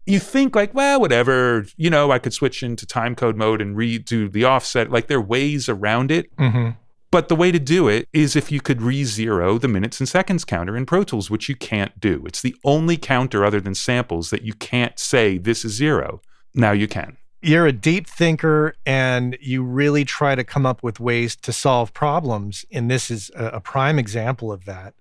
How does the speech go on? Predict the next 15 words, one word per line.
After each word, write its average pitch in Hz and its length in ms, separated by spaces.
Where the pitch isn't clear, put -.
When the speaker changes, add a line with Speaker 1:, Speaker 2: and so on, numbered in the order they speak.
Speaker 1:
I 165 140
just 233 240
hate 185 360
repetitive 120 540
work. 139 560
It 151 380
drives 175 400
me 160 100
nuts. 143 340
It - 120
makes 131 280
me 143 120
hate 127 320
my 110 120
job. 92 460